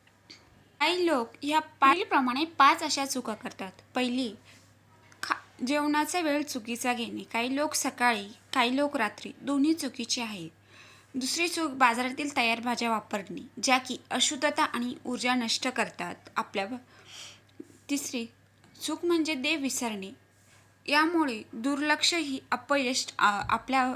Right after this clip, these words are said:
जीवनामध्ये आणते. चौथी चूक, हसत खेळत दिवस वाया घालणे, ही सर्वात मोठी गंभीर अशी चूक आहे. पाचवी चूक, अनियंत्रित खाणे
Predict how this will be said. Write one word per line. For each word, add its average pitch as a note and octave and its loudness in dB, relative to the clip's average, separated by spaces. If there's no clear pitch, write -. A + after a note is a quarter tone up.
जीवनामध्ये A3 -6
आणते. F#3 -8
चौथी D#4 -2
चूक, C4+ -6
हसत F4 -6
खेळत C4+ 0
दिवस A#3 -2
वाया G#3 2
घालणे, G3 -6
ही F4 -4
सर्वात D#4+ 0
मोठी D4 -2
गंभीर B3+ -4
अशी B3 -10
चूक A3 -10
आहे. G3+ -10
पाचवी B3+ 2
चूक, C4+ -6
अनियंत्रित D#4 2
खाणे G#3+ -2